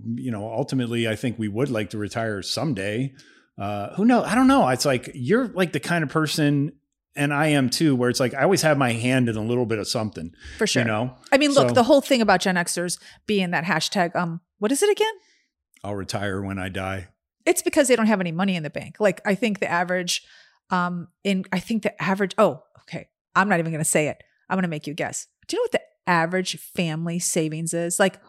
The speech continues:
Speaker 2: um, when you say average, it's like, you know, married, two kids, that's one dog, you know, that whole thing. Like, average. Do you have any idea what the average, 'cause you're normally really good at this, so
Speaker 1: The
Speaker 2: I'm
Speaker 1: average,
Speaker 2: curious.
Speaker 1: the average amount of, like,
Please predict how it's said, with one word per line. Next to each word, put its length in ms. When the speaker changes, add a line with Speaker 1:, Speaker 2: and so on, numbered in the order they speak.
Speaker 2:
um, 180
when 180
you 60
say 180
average, 240
it's 80
like, 140
you 60
know, 200
married, 360
two 140
kids, 300
that's 260
one 260
dog, 300
you 60
know, 100
that 100
whole 140
thing. 240
Like, 180
average. 380
Do 80
you 60
have 140
any 140
idea 200
what 100
the 100
average, 280
'cause 100
you're 80
normally 320
really 220
good 160
at 100
this, 180
so 160
Speaker 1:
The 140
Speaker 2:
I'm 60
Speaker 1:
average, 220
Speaker 2:
curious. 400
Speaker 1:
the 180
average 200
amount 280
of, 180
like, 340